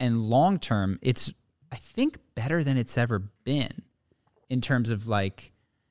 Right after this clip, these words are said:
uh, most people know that their actual lives are not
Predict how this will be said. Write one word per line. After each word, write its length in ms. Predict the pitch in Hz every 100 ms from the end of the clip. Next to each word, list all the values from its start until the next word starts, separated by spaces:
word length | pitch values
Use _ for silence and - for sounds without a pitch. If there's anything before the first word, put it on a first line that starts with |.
| _ _ _ _ _ _ -
uh, 340 | 123 113 101 - - -
most 440 | 135 151 202 - -
people 580 | 170 156 135 120 123 - 127
know 340 | 131 139 123
that 180 | 107 -
their 160 | 110 -
actual 480 | 117 113 - 113 104
lives 380 | 101 101 92 110
are 160 | 104
not 280 | 101 95 -